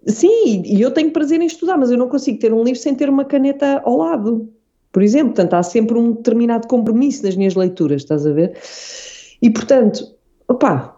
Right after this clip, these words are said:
eu comprei um, um sofazinho, tenho aqui ao pé do escri-, no escritório, um sofazinho daqueles baixinhos tipo puff, estás a ver, com uma mesinha pronta. Daquilo tem, é um setting fantástico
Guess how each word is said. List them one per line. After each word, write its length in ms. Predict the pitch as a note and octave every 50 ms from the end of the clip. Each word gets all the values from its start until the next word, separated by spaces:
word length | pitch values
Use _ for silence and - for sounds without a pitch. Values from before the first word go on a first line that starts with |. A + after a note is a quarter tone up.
| _
eu 140 | - B3+ C4 C4
comprei 760 | C4+ F4 F4 F4 - A3+ G3+ F#3+ F#3+ F#3 F#3 F#3+ G3+ G#3 - -
um, 480 | G3+ G3 G3+ G3+ G3 F#3+ F#3 F3+ F3 -
um 180 | - G3 G3+ G3+
sofazinho, 840 | G3 G3+ - - - G#3+ G#3 G3+ F#3 D#3+ D#3+ F3 F3+ F3+ F3+ F#3 F3+
tenho 260 | F3+ - F3+ F3 F3
aqui 200 | E3+ E3+ - D#3+
ao 80 | E3+ E3
pé 160 | E3+ - E3+
do 60 | D#3+ D#3+
escri-, 260 | - - - E3 D#3+
no 220 | - F#3+ G3 G#3+
escritório, 840 | A3+ A3 A3 - F#3+ F3 - - C#3+ C#3 C3+ C#3 C3+ C#3 C#3 C#3+ C#3+ - _ _ _ _ _ _ _ _ _ _ - - -
um 100 | F3 F3
sofazinho 460 | E3+ - - - F3 F3 E3 F#3 F3+
daqueles 360 | E3 E3+ F3 - E3 D3+ C#3+
baixinhos 640 | D3 C#3+ D3+ D#3 D#3 D3+ - - F3+ F3 E3 - -
tipo 240 | - F#3+ F#3 - - -
puff, 520 | - F3 F3+ F3+ F3 - - - - - -
estás 260 | _ - D#3+ D3+ C3
a 60 | D#3
ver, 320 | C3+ C#3+ D#3+ F3 F#3 E3 -
com 80 | - E3
uma 140 | D#3+ D#3+
mesinha 720 | D#3+ E3 D#3 D3 C#3+ D#3+ F#3+ G3 F#3+ E3 D3+ C#3 B2 C#3 - - -
pronta. 680 | G3 G3+ A3 A3 G3+ F#3 F#3+ E3 C#3+ B2 A2+ - - - _ _ _ -
Daquilo 380 | - E3+ A3 A3 - D4 C#4
tem, 140 | C#4+ D4+ - - A#3
é 20 |
um 100 | A#3+ A#3+
setting 540 | A3+ - - D#4 D4 C#4+ C#4+ C#4 A#3+ A#3+ A3
fantástico 1120 | A3 - - - F4 F4 E4 D#4 - - A#3+ A#3 A#3 A3+ - - - C4 B3+ - - -